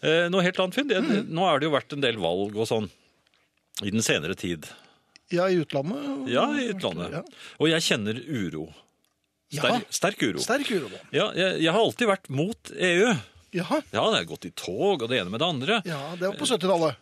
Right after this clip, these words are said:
Speaker 1: Ja, det var på syttitallet, så ble jeg litt mer sånn,
Speaker 2: Mot
Speaker 1: eh, det får
Speaker 2: E C
Speaker 1: gå
Speaker 2: og
Speaker 1: som det
Speaker 2: dyrtid.
Speaker 1: går. Ja,
Speaker 2: Ja.
Speaker 1: Arbeiderkomiteen
Speaker 2: Ja, ja.
Speaker 1: mot E C og dyrtid.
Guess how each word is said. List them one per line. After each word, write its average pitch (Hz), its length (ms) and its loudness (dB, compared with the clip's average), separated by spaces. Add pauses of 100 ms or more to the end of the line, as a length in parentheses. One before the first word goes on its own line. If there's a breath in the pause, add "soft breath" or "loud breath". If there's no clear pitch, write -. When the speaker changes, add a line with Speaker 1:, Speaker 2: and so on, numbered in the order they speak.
(160)
Speaker 1:
Ja, 101 160 0
det 160 80 -2
var 190 100 2
på 262 120 -2
syttitallet, 185 560 2
så 196 80 2
ble 135 160 2
jeg 185 80 0
litt 156 320 -4
mer 117 240 2
sånn, 135 320 0
Speaker 2:
Mot 143 240 4
Speaker 1:
eh, 120 80 0
det 170 240 2
får - 140 2
Speaker 2:
E - 20 0
C - 20 0
Speaker 1:
gå 160 140 2
Speaker 2:
og - 80 2
Speaker 1:
som 139 160 0
det 156 60 0
Speaker 2:
dyrtid. 135 100 0
Speaker 1:
går. 127 260 0
Ja, 123 380 0
Speaker 2:
Ja. - 100 -10 (120)
Speaker 1:
Arbeiderkomiteen 113 640 -2
Speaker 2:
Ja, - 80 -4
ja. 160 80 -2
Speaker 1:
mot 147 100 -2
E 156 120 0
C 151 120 -2
og 143 120 2
dyrtid. 127 340 -2